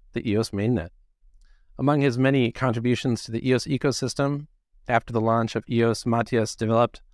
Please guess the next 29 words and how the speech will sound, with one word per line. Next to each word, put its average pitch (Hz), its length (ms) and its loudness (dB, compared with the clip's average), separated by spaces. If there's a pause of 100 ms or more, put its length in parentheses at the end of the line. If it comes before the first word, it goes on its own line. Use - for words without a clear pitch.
(340)
a 123 100 -2
smart 135 340 0
contract 90 580 -4
that - 140 -2
helped 104 260 0
restore 113 420 0
over 110 160 -2
three 147 300 0
million 113 480 0
frozen 107 500 0
eos 101 260 0
tokens 120 540 0
to - 100 -14
their 98 140 0
rightful 95 340 -2
owners. 98 440 -4 (800)
He 185 160 0
cooperated 139 500 2
with 110 180 -2
Bitfinex 117 680 -2
in 110 100 0
the 101 80 0
development 104 520 0
of 98 100 -6
the - 180 -12
eos 123 220 2
Finex 117 420 -2
on-chain 120 480 2
exchange. 113 640 -4